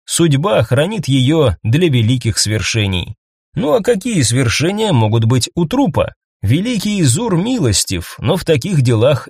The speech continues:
неудачи не прощает. Зато и награда в случае успеха будет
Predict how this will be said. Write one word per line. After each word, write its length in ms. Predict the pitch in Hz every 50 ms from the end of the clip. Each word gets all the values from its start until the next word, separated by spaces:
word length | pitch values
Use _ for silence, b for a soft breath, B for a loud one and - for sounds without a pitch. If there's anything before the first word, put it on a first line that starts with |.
| -
неудачи 600 | 143 135 127 123 113 107 98 113 123 131 - - 123
не 120 | 117 113
прощает. 720 | - - 107 104 98 - - 131 131 117 85 - - - _ _ B B B B B
Зато 420 | 101 98 98 139 160 180 - 262 262
и 120 | 247 233
награда 600 | 208 202 190 147 117 123 151 208 196 160 127 110
в 60 | - -
случае 400 | - 123 131 120 - - 120 117
успеха 840 | 117 113 - - - - 202 208 160 - 185 185 175 151 120 - _ _ _ -
будет 580 | - 101 - 233 220 160 175 - - - -